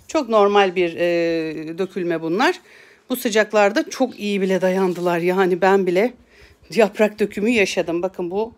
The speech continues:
su yetiştiremiyoruz. Yani uzaktan bunları takip etmek, kontrol etmek vallahi yani işte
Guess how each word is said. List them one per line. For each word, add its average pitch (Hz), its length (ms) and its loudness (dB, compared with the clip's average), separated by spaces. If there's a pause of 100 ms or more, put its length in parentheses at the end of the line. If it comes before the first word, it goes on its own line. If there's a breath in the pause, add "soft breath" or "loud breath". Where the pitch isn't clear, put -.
su - 420 -4
yetiştiremiyoruz. 196 1080 -4 (640 soft breath)
Yani 202 500 4
uzaktan 214 480 0
bunları 208 280 -2
takip 202 380 0
etmek, 208 360 -2
kontrol 220 480 -2
etmek 214 420 -6
vallahi 214 500 -4 (440 loud breath)
yani 226 420 2
işte - 420 -6